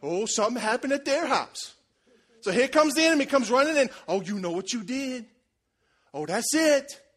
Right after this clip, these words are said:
He don't love you no more. Oh, this is it. You've gone too far. You see, I told you.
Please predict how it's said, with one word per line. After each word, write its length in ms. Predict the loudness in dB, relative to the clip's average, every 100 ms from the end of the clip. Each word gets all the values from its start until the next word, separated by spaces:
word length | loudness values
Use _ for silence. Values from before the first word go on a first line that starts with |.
| _ _ _ _ _ _
He 160 | -4
don't 180 | -2 0
love 240 | 4 2 2
you 120 | 2
no 180 | 2 4
more. 480 | 4 6 4 2 -4 _ -20 0
Oh, 140 | 2
this 180 | 2 2
is 160 | 0 2
it. 120 | 2
You've 160 | 0
gone 240 | 0 0 2
too 160 | 0
far. 520 | 0 2 4 4 0 -6 _ _ _ _ _ _ _ _ _ _
You 160 | -4
see, 380 | 0 2 2 0 0
I 140 | 0 0
told 440 | 2 2 4 2
you. 240 | 0 0